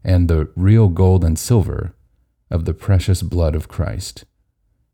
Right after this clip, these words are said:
One Peter one eighteen to nineteen. When the Apostle Paul was nearing the end of his life, he was able to say,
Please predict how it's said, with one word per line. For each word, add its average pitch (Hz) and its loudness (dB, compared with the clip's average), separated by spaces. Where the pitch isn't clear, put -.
One 85 0
Peter 80 0
one 80 -2
eighteen 82 -4
to 78 -4
nineteen. - -8
When 101 4
the 101 8
Apostle 107 2
Paul 92 2
was 85 0
nearing 92 4
the 90 2
end 92 4
of 82 2
his 82 -2
life, 87 0
he 95 2
was 95 4
able 98 4
to 90 2
say, 80 0